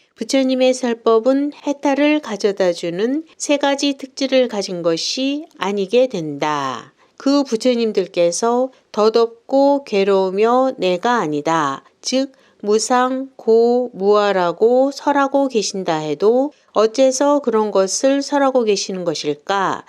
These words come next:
의아해하면서 그것을 듣지 않으면 안 된다는 것도 믿지 않으면 안 된다는 것도 생각하지 않는다.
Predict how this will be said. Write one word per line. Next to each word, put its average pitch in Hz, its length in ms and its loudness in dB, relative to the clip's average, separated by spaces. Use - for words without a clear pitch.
의아해하면서 208 1200 0
그것을 254 500 2
듣지 226 360 -2
않으면 220 440 0
안 180 220 -4
된다는 175 440 -2
것도 233 720 0
믿지 226 320 -2
않으면 262 460 0
안 175 160 -2
된다는 180 420 -4
것도 247 680 0
생각하지 208 1040 -6
않는다. 143 880 -6